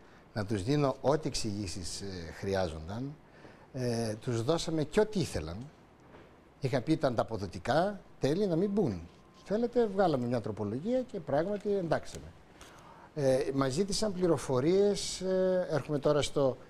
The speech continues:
στο περιτύλιγμα για να φτάσω στο κέντρο. Μας ζήτησαν πληροφορίες για το πώς αυτά τα χρήματα θα κατατίθενται στην Τράπεζα της Ελλάδος και πώς μπορούν να χρησιμοποιούνται. Δώσαμε γραπτές εμείς, δώσαμε γραπτές η Τράπεζα της Ελλάδος, έδωσε προφορικές η Τράπεζα της Ελλάδος.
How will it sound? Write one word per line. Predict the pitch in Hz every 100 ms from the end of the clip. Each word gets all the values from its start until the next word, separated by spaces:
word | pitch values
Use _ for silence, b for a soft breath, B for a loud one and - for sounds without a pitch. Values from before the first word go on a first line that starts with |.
| B B
στο | - 143
περιτύλιγμα | 127 143 135 151 156 156 175
για | 156
να | 147
φτάσω | - 147
στο | 139 143
κέντρο. | 127 104 87 90 B B B B
Μας | 139 131
ζήτησαν | 139 190 190 180
πληροφορίες | 175 151 - 127 165 214 185
για | 185
το | -
πώς | 131 139 185 180
αυτά | 156 170
τα | 165
χρήματα | 123 98 123 175 175
θα | 151
κατατίθενται | 131 113 82 117 165 160
στην | -
Τράπεζα | 113 123 131
της | 120 -
Ελλάδος | 95 87 175 196 175
και | 127
πώς | 120 156 120
μπορούν | 120 151
να | 127
χρησιμοποιούνται. | 117 107 98 117 160 175
Δώσαμε | 117 123 135 135
γραπτές | 135 151 156 - 165 120 -
εμείς, | 120 95 92
δώσαμε | 123 123 139 139
γραπτές | 143 139 165
η | 156
Τράπεζα | 165 160
της | 139
Ελλάδος, | 151 151 101 95
έδωσε | 113 131 127
προφορικές | 139 151 170 170 208 131
η |
Τράπεζα | 123 107 98
της | -
Ελλάδος. | 87 85 82